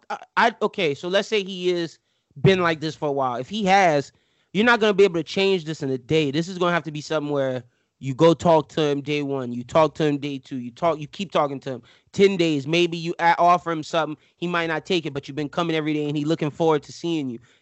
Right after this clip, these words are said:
Then maybe day twenty, it's like, "I'm, I'm becoming more comfortable with you." Three months from now, I'm, I'm real comfortable with you. Then maybe, like, five months from now, you can make actual progress. But it's something like, he sees the world has turned his back on him. You gotta,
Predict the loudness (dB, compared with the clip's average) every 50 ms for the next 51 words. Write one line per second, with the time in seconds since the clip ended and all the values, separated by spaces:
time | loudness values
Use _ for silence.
0 | _ -4 -4 -2 0 0 0 0 0 -2 -4 -2 -2 -2 -2 -2 0 2 4 6
1 | 6 6 6 4 4 2 2 2 0 0 -2 -4 -4 -4 -6 -4 -2 -2 -2 0
2 | -2 -2 -2 0 0 0 0 2 2 2 2 2 2 0 0 0 0 -2 -6 -4
3 | -4 -6 -6 -8 -10 -16 -16 -18 _ _ _ _ _ -8 -6 -4 0 2 2 2
4 | 2 0 -2 -2 -2 -2 0 0 -2 -2 -2 -4 -6 -10 _ _ -8 -8 -8 -2
5 | 0 2 2 2 2 4 6 8 8 8 8 6 2 -2 -2 -2 -6 -8 -8 -8
6 | -8 -8 -8 -8 -4 -4 -4 -4 -2 -2 -2 -2 0 0 0 0 -2 0 2 4
7 | 6 6 6 4 0 -6 -6 -6 -6 -6 -6 -6 -6 -6 -6 -4 -6 -4 0 0
8 | 0 0 0 -4 -10 -6 0 2 2 4 4 2 0 -2 -2 -4 -6 -6 -6 -6
9 | -6 -6 -4 -4 -2 -2 -2 -2 -4 -6 _ _ _ _ _ -8 -6 -6 -6 -4
10 | -2 -4 -2 0 2 2 4 6 4 4 4 2 -2 -4 -2 0 0 0 0 -2
11 | -4 0 2 4 4 4 2 2 0 0 0 0 -2 -4 -6 -6 -6 0 4 4
12 | 6 6 6 4 0